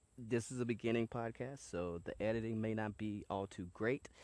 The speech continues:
Uh, there will be mistakes <laughs> because, like, again, I said, this is the first podcast that I am coming up with. I am just starting this out with something new for me and for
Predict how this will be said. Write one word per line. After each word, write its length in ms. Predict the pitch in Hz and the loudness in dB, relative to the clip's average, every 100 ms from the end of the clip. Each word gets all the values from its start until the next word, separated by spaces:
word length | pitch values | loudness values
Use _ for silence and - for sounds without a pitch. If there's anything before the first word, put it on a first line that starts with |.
| - - - - 73 | -18 -18 -20 -16 -10
Uh, 300 | 64 87 82 - | -6 -4 -6 -6
there 140 | - 95 | -2 0
will 160 | 98 | 2
be 140 | 107 110 | 2 2
mistakes 640 | 95 - 113 131 - - - 190 - - _ | 0 -2 -2 -2 0 0 2 0 0 -10 _
<laughs> 400 | - - - - | -10 -10 -14 -10
because, 260 | 98 107 98 | -2 0 2
like, 160 | 101 | 0
again, 320 | - - 101 101 | 0 4 6 8
I 60 | |
said, 300 | 104 98 78 | 6 4 2
this 260 | 78 107 - | 4 4 4
is 320 | - 104 98 - | 6 6 6 0
the 160 | - 85 - | -2 -2 2
first 360 | 101 101 - | 2 2 0
podcast 680 | - 101 85 - 71 53 - | -2 2 4 2 -2 -2 0
that 160 | - 73 - | 0 2 4
I 140 | 101 | 6
am 120 | 104 | 6
coming 320 | 95 92 80 95 | 4 0 2 4
up 220 | 113 - | 4 6
with. 160 | 113 - - - | 4 4 -6 0
I 80 | |
am 120 | 80 82 | 2 0
just 140 | - | -2
starting 380 | - 110 110 110 | 2 4 6 6
this 180 | 110 113 | 4 6
out 320 | 107 107 - - - - - | 8 8 6 -8 -18 -18 -6
with 140 | 92 | -4
something 540 | - 101 92 101 95 101 - - - - | 2 2 4 4 4 2 -6 -20 -20 -4
new 480 | 92 95 92 73 - - - - - _ - | 4 6 6 4 -2 -10 -20 -20 -20 _ 0
for 140 | 98 | 4
me 460 | 92 113 117 110 107 - - _ - - | 8 10 12 10 4 -8 -20 _ -20 -4
and 460 | 101 92 92 92 90 | 2 4 4 4 2
for 540 | - 92 92 90 87 | 2 2 4 4 2